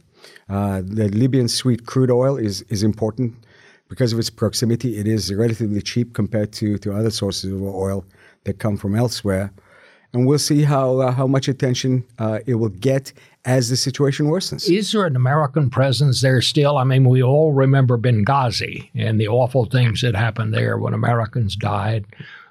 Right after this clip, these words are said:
Speaker 2: Uh, it became an issue in the twenty sixteen campaign, and in fact is still an issue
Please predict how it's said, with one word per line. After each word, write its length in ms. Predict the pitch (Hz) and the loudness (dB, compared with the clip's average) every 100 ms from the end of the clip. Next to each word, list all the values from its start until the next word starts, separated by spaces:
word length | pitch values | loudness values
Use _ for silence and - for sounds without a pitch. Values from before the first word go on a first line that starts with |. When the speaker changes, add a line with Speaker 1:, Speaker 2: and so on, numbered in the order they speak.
| - | -8
Speaker 2:
Uh, 100 | 95 | -4
it 120 | 113 | -4
became 300 | 107 135 120 | -2 0 2
an 100 | 110 | 2
issue 260 | 113 - 123 | 0 0 0
in 100 | 110 | 0
the 100 | 90 | 0
twenty 300 | 127 113 101 | 2 2 2
sixteen 580 | 131 123 - 131 123 | -2 -2 0 2 2
campaign, 600 | 120 120 117 98 123 151 | 2 -2 -2 -2 2 2
and 280 | 107 123 131 | 4 4 4
in 160 | 120 113 | 4 2
fact 440 | - 135 139 - | 0 -2 -2 -2
is 160 | 127 - | -2 0
still 280 | - 147 139 | 0 2 2
an 100 | 127 | 2
issue 460 | 123 - 107 110 | 0 0 0 -2